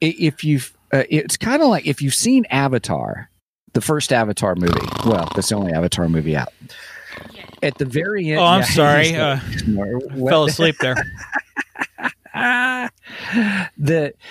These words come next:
Speaker 1: there's this whole concept that the
Speaker 2: You
Speaker 1: whole
Speaker 2: know,
Speaker 1: planet was connected together.
Speaker 2: that ride is amazing. The
Speaker 1: Is
Speaker 2: movie,
Speaker 1: it?
Speaker 2: the movie sucks.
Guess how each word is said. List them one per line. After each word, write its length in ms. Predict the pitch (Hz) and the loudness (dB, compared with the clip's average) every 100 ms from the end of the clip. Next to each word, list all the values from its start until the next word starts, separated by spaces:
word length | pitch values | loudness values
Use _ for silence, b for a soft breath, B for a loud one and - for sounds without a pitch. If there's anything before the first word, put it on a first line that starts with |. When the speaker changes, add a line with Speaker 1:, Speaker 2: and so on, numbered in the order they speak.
| B | B
Speaker 1:
there's 240 | 156 160 | 0 0
this 120 | 143 - | -2 0
whole 240 | 202 196 | 2 2
concept 680 | - 170 175 - 147 135 - | 2 0 0 0 -2 -2 -2
that 160 | 127 120 | -2 -2
the 100 | 127 | 0
Speaker 2:
You 140 | 165 208 | 4 4
Speaker 1:
whole 120 | 202 | 4
Speaker 2:
know, 60 | |
Speaker 1:
planet 280 | - 131 123 | 2 -2 -2
was 140 | 113 - - | -4 -6 -6
connected 500 | 120 117 127 - 110 | -2 -2 -2 -2 -4
together. 540 | 120 104 95 73 - - | -4 -2 -2 -2 -8 -4
Speaker 2:
that 180 | 160 165 | -2 0
ride 420 | 131 147 202 131 | -2 -4 -4 -6
is 120 | 101 | -10
amazing. 680 | 95 104 117 113 90 80 - _ _ _ _ _ _ _ _ _ - | -12 -10 -8 -8 -12 -20 -20 _ _ _ _ _ _ _ _ _ -8
The 80 | 127 | 0
Speaker 1:
Is 40 | |
Speaker 2:
movie, 240 | 156 269 143 | 4 4 0
Speaker 1:
it? 120 | - _ | -6 _
Speaker 2:
the 120 | 127 | -6
movie 320 | 131 233 175 - | 0 0 0 -4
sucks. 880 | - - 170 110 - - - - | -4 0 2 0 -6 -12 -10 -12